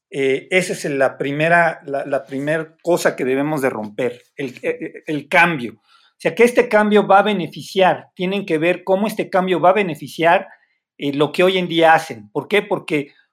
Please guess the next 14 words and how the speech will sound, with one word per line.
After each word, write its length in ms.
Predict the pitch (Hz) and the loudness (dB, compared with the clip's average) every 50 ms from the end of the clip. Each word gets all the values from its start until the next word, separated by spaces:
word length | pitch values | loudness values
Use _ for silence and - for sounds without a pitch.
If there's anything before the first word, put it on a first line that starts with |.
| _ _ - | _ _ -6
pues 160 | - 170 - | -6 -4 -2
sí, 180 | 269 269 202 - | 0 -2 -2 -4
un, 300 | 185 180 196 214 214 208 | -6 -4 -2 -2 -2 -2
una 300 | 202 185 208 214 208 214 | -2 -2 0 2 2 2
herramienta 880 | 202 175 175 165 160 175 190 208 196 190 180 190 180 165 165 175 - 135 | 2 4 2 2 2 0 -2 -2 -2 -4 -2 2 4 4 4 4 2 0
de 140 | 135 147 135 | -6 -6 -4
C 160 | - 180 180 | 2 4 4
R 260 | 175 165 165 170 175 | 4 4 4 2 2
M 400 | 170 165 151 147 147 143 - _ _ _ _ _ _ _ _ _ _ _ - | 2 2 0 -2 -2 -4 -8 _ _ _ _ _ _ _ _ _ _ _ -2
lo 180 | 165 156 147 | -2 0 2
que 100 | 151 165 | 4 4
va 100 | 165 185 | 6 6
a 40 | 196 | 6
hacer 520 | 196 196 196 190 190 185 - - _ _ | 6 6 6 6 6 4 2 -6 _ _